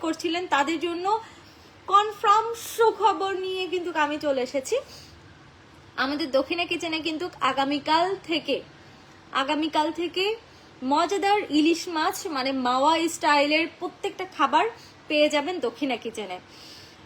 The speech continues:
আহ, সুপার গার্ল, আচ্ছা, তোমার মনটা আরো ভালো। আচ্ছা, কেমন আছেন আপু? ভালো আছি নি, আপনার কথা একদম ক্লিয়ার। ওকে, thank you।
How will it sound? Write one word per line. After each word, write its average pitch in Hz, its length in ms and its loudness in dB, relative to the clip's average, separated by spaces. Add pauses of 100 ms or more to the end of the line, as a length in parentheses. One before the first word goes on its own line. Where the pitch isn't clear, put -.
(220)
আহ, 240 360 -2
সুপার 370 460 -2
গার্ল, 208 420 -2
আচ্ছা, 233 340 -4 (240)
তোমার 381 280 0
মনটা 320 360 -2
আরো 269 300 -2
ভালো। 254 300 -6
আচ্ছা, - 260 -8 (360)
কেমন 320 160 0
আছেন 359 200 -4
আপু? 349 160 -2
ভালো 294 300 0
আছি 302 200 -4
নি, 294 100 -2
আপনার 240 280 -6
কথা 311 360 -2
একদম 233 320 -4
ক্লিয়ার। 233 440 -6
ওকে, 339 140 -4
thank 320 240 -4
you। 453 120 0